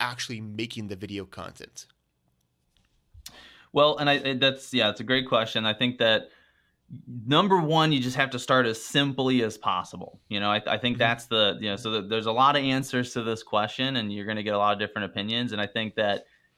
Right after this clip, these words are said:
Speaker 2: what happens is a lot of the, the guru types, you know, the, the influencers, the types of folks that we typically learn about these things from, I mean, they're,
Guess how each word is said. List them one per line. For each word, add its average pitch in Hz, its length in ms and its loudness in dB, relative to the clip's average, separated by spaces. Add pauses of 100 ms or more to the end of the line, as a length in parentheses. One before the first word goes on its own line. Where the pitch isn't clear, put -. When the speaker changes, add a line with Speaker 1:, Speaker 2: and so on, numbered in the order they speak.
(500)
Speaker 2:
what 135 220 4
happens 143 520 2
is 127 100 0
a 127 40 4
lot 123 240 4
of 113 100 0
the, 107 180 2
the 110 100 -4
guru 135 460 2
types, 123 600 0
you 117 60 -6
know, 107 160 -2
the, 101 200 -2
the 101 140 -6
influencers, 123 840 0
the 104 80 -6
types 120 260 0
of 110 120 -10
folks 110 280 -2
that 104 120 -10
we 104 120 -8
typically 104 460 -6
learn 135 340 2
about 110 260 2
these 101 180 -8
things 95 280 -8
from, 131 480 2
I 110 60 -2
mean, 110 160 -2
they're, 139 320 2